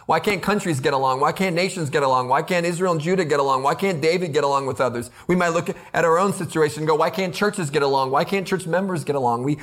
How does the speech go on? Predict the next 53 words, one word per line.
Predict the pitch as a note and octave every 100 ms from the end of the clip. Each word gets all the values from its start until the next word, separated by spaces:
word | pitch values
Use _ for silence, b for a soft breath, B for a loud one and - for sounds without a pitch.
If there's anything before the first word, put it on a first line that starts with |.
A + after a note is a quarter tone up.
| B
we | D3
see | - G#3+
all | D#3+
this | C#3 C#3+ -
in | C#3
Sheba's | C3+ - E3+ D3 C3+ C3 - b b
revolt, | C3 C3+ C3+ -
and | C3+ C#3
we're | C3+
reminded | C#3 C3 C#3 D#3 D3
again | C3+ C3 A2+ G#2 A#2 - b b b
here | C3+ B2
in | B2+
this | C3 -
rebellion. | B2 A#2 A2+ A#2
Look | E3
at | D#3+
verses | C3+ - A#2
one | A#2 A2
and | G#2
two. | - - - _ _ _ _ _ _ _ _ _ - b b b b b E3
"Now |
there | E3+
happened | E3 F3+ G3 D3+
to |
be | C#3 D#3 D#3 D3+ B2
there | C#3 C#3+
a | C#3+
worthless | C3+ E3 E3+ D3+ -
man | B2+ A#2 C3+
whose | C3
name | C#3 C#3+
was | C#3 -
Sheba, | - E3 D3
the | C3+
son | - C#3+ C#3
of | C3 - B C3
Bichri, | E3 E3+ D#3 D#3 D3+
a | C3+ C#3 C3
Benjamite, | B2 D#3 E3+ D3+ B2+ D3 F#3 - - b b b
and | D3+ D#3
he | F3 E3
blew | E3+ A3+
the | G3
trumpet | - G3 E3 D3+
and | C#3+
said, | F3 F3+
'We |
have | A#3+ G#3
no | G3+
portion | - G3 F3 D3+ B2+
in | B2+
David. | B2 G#2+ -